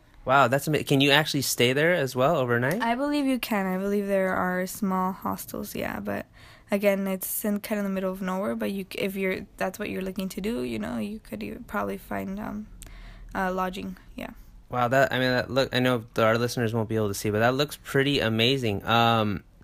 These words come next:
Speaker 1: and is it, does it get pretty hot out there? I mean, you're kinda in the middle of the desert.
Speaker 2: Uh, you do get hot, but again, it is a desert, so, um, after the sun sets, it does get pretty windy.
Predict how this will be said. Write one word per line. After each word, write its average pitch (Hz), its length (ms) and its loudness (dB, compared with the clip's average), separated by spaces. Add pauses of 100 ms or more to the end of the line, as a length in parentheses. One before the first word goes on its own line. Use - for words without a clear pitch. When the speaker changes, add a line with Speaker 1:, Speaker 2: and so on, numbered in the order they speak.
(220)
Speaker 1:
and 139 120 4
is 139 160 4
it, 185 180 2
does 165 160 2
it 180 60 0
get 185 120 2
pretty 170 220 4
hot 120 260 6
out 175 180 2
there? 208 180 4
I - 20 0
mean, 120 340 2 (200)
you're 123 120 -8
kinda 147 220 2
in 135 80 2
the 123 60 0
middle 127 160 4
of 120 60 0
the 117 60 2
desert. 113 460 0 (720)
Speaker 2:
Uh, 226 160 10
you 240 260 6
do 302 200 2
get 330 340 4 (200)
hot, 202 540 4
but 196 400 2
again, 196 220 0
it 196 120 -2
is 196 200 -2
a 202 80 -2
desert, 190 560 -2
so, 196 320 0
um, 190 480 -2
after 190 880 -2
the 190 120 -4
sun 190 340 -4
sets, 214 460 -4
it 196 240 -4
does 190 200 -2
get 196 280 -4
pretty 196 260 -2
windy. 190 440 -2